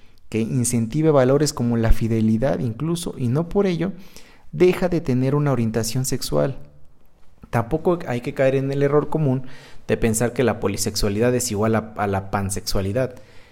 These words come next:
En esta última, es decir, en la pansexualidad, quienes se consideran pansexuales se atraen por otra persona,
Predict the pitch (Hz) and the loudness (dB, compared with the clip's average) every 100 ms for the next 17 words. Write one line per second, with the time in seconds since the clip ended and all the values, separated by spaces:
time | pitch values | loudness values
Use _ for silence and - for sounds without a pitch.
0 | - - 139 196 - 285 185 160 151 135 | -14 -4 0 0 0 2 2 2 2 2
1 | 143 185 127 131 127 110 98 98 104 101 | 0 -2 -4 -2 2 2 0 -2 -2 -2
2 | 113 - - 110 107 117 - - - - | -2 0 2 2 2 -2 -4 -18 -18 -2
3 | 127 127 123 - 117 123 143 196 214 117 | 0 0 0 -2 -2 0 2 2 2 0
4 | 113 113 - 123 147 - - - - 120 | -2 -2 0 2 0 -2 -8 -6 0 0
5 | 120 147 120 135 - - - - - - | 2 2 2 -2 -8 -18 -20 -20 -20 -20
6 | - - - - 151 147 151 170 170 185 | -20 -20 -20 2 6 8 6 2 0 0
7 | 180 151 127 165 | 0 0 0 -4